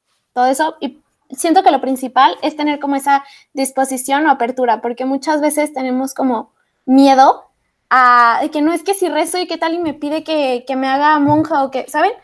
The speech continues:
Pero eso es como algo que me han dejado súper claro de que, a ver, Dios no te va a pedir algo que sepa que es malo para ti y al final,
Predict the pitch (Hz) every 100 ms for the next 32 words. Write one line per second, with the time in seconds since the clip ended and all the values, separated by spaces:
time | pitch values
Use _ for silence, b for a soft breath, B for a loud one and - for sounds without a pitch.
0 | b b b b _ 330 330 311 - -
1 | _ _ - 349 403 392 415 381 - _
2 | _ _ _ _ _ - 254 302 320 294
3 | 262 285 269 294 277 233 240 269 269 247
4 | 262 247 - 247 302 320 370 359 339 339
5 | 320 302 294 294 370 - _ _ _ _
6 | _ - 294 294 254 254 269 285 311 311
7 | 302 285 294 285 226 285 269 247 269 262
8 | 277